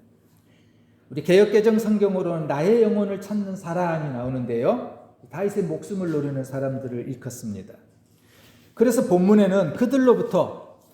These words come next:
다윗 자신의 목숨을 노리는 사람들로부터 건져달라고 딱한 사정을 하소연하는, 도와주기를 바라는 다윗의 마음이 이 짧은 시편 안에 녹아져 있습니다. 우리 또 세상을 살아가면요,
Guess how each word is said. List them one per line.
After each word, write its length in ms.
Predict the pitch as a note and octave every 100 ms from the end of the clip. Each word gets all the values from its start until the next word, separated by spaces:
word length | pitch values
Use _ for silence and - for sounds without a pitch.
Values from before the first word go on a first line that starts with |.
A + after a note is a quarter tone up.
| -
다윗 280 | E3+ A3 A3+
자신의 520 | E3 F3 B3 A3+ A3
목숨을 480 | A3+ - C#4+ C4 A#3+
노리는 380 | G3+ A3+ A3 A3
사람들로부터 800 | G3+ F#3+ G3 F3+ F3+ D#3+ E3 D#3+
건져달라고 1000 | D#3+ E3 F3 D3 C3 A#2 - - - _ _ _ _ -
딱한 420 | - - A#3+ A3+
사정을 520 | G#3 F#3 F#3+ F3 C#3
하소연하는, 720 | - G#3 G3+ F#3+ E3 D3+ B2 - - -
도와주기를 720 | G#3 A3+ A3+ A3+ G3+ G3 G3
바라는 560 | D3+ C#3+ D3 B3+ - - - _
다윗의 540 | - B2+ D3+ - D3 C#3
마음이 800 | A#2+ C3 E3+ D#3 D#3+ A#3+ - - - _ _ _ _ _
이 160 | F#3 -
짧은 400 | F#3 A3 G3+ G3
시편 400 | - - F#3 E3+
안에 220 | C3+ B2+
녹아져 400 | A#2 A#2 B2 A#2+
있습니다. 520 | A#2 - - G2 G2+ - _ _ _ - - _ _
우리 160 | E3 F3+
또 80 | F#3
세상을 420 | F#3 E3+ F#3 F3+
살아가면요, 920 | F3 E3+ D#3 C#3 C#3+ C#3+ A2+ A2 -